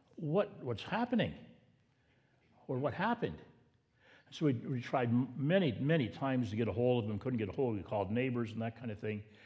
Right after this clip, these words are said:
And finally, we were able to get a hold of him, and, and Andy explained. He said, "I was going to Chicago."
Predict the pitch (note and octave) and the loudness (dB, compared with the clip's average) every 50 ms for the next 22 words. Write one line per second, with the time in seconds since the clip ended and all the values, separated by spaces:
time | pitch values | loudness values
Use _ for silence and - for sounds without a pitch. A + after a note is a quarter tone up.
0 | - - - - - B2 A#2+ G#2 - - D3 D#3 E3+ E3 D#3+ C#3+ C3+ B2+ A#2+ A#2+ | -20 -20 -14 -8 -6 -4 -4 -4 -2 0 2 4 6 6 6 4 4 4 4 4
1 | B2 A#2+ A2+ A2+ A2 A2 G#2 E2+ A2+ A#2 A#2+ A#2 A2+ G#2+ G#2 G#2+ G2 F2 - - | 2 2 2 0 0 0 0 0 2 2 2 2 0 0 -2 -2 -4 -4 -8 -12
2 | - - - - - A#2+ A#2 A2+ A#2+ B2 B2 A#2+ A#2 A2 G#2 G#2+ - - - C3 | -20 -20 -16 -8 -6 -2 0 2 2 2 2 2 2 0 0 -2 -6 -8 -6 -4
3 | B2+ B2+ A#2 G#2+ G2+ G#2 G2 - A#2 A2+ A2 A2 G#2 - - C3 C#3+ D#3+ F#3 F3 | -2 0 0 0 -2 -4 -4 -4 -2 -2 -2 -2 -2 -4 -4 -2 0 0 0 0
4 | D3 A#2 - - A#2+ - - - B2+ A#2 G#2+ F#2+ E2 F2 E2+ E2+ | -2 -2 -2 -4 -6 -6 -4 -4 -2 -2 -2 -2 -4 -8 -10 -12